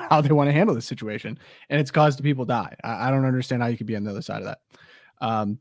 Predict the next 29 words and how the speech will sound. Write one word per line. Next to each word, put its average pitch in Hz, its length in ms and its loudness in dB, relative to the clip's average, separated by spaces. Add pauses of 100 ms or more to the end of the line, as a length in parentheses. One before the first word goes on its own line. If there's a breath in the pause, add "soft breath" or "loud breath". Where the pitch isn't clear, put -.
(140)
but 180 340 12
we 160 100 2
have 185 120 4
a 190 40 2
little 190 160 4
bit 170 140 2
more 156 220 2
of 143 80 -2
a, - 40 -2
I 110 140 -8
don't 113 120 -8
even 107 120 -8
know 104 160 -8
if 107 80 -14
this 98 160 -12
is 107 180 -14 (240)
fun 160 320 6
per 208 140 4
se. 214 240 2
It 139 100 2
was 120 200 0
kinda 170 200 -2
fun 170 220 -2
to 170 80 -2
see 175 120 -2
this 170 140 -2
all 165 140 2
come 170 160 -2
out. 175 160 2